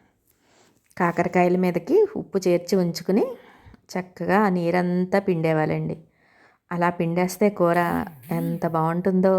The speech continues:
పిల్లలు చేదని చెప్పి ఇష్టపడరు కదండి, అందుకని మనం ఉప్పు వేసి పిండేస్తే మనకి కొంచెం ఆ చేదు తగ్గిపోతుంది.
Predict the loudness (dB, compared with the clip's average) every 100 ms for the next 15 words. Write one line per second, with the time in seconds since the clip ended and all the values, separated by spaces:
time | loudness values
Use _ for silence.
0 | 0 -4 -12 _ _ _ -4 2 4 2
1 | 2 0 2 0 0 -2 -4 -6 -4 -4
2 | -2 -2 0 0 2 2 0 -2 -2 0
3 | 0 2 2 2 -2 -2 2 2 2 -2
4 | -4 -20 _ _ _ -2 2 4 2 0
5 | -2 -2 -6 _ -6 -4 -2 0 0 2
6 | 0 2 0 0 -2 -4 -6 -6 -8 -10